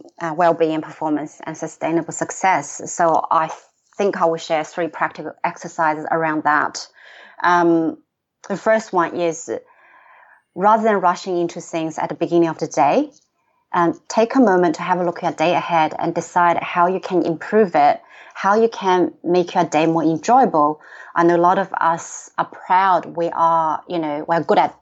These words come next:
ticking our to-do list, but I would ask you, can you actually change that? Can you be good at, at ticking to delete list, um, so that you're actually really trying to optimize your day? So the second one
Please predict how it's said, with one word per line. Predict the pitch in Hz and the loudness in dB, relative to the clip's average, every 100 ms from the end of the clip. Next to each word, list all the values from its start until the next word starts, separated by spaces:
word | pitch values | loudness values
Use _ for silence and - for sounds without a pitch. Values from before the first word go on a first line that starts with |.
| _ | _
ticking | - 202 196 170 | -8 -4 0 -2
our | 156 | -2
to-do | 196 240 294 | 0 2 4
list, | 151 - - - - - - _ | 2 0 -8 -18 -20 -20 -20 _
but | 185 - | 0 2
I | 185 | 2
would | 190 190 - | 2 0 2
ask | 170 175 - - | 2 0 -10 -8
you, | 175 165 160 _ _ _ _ _ _ | -4 -2 -4 _ _ _ _ _ _
can | - 185 185 202 | -12 -4 -2 0
you | 269 - | 0 0
actually | 196 - 202 175 | -2 -2 -10 -10
change | - 196 185 | -8 -8 -8
that? | 160 160 170 - | -6 -6 -6 -6
Can | - 175 | -6 -4
you | 190 | -2
be | 165 | -4
good | - 170 | -2 -4
at, | - | -2
at | 160 160 156 - - | 0 -2 -2 -12 -10
ticking | - 175 - 160 156 | -6 -6 -4 -4 -4
to | - - 180 | -6 -2 -2
delete | - 165 175 196 - | 0 2 2 2 -2
list, | - 131 - - - _ _ - - - | -8 -8 -10 -16 -20 _ _ -18 -14 -2
um, | 175 170 - | 0 0 0
so | - 180 | -2 0
that | 170 165 | 2 0
you're | 170 | -2
actually | - 185 - - 185 170 196 | -2 -2 -4 -6 -6 -6 -6
really | 185 185 | -4 -6
trying | - 165 | -6 -6
to | 165 | -6
optimize | 156 - 170 156 151 | -8 -6 -4 -2 -2
your | 143 | -2
day? | 139 143 131 - _ _ _ - - - | 2 2 2 -2 _ _ _ -20 -20 -14
So | - 190 | -2 0
the | 196 | 2
second | - 254 269 240 | 0 2 4 4
one | 190 170 160 160 | 4 4 2 -2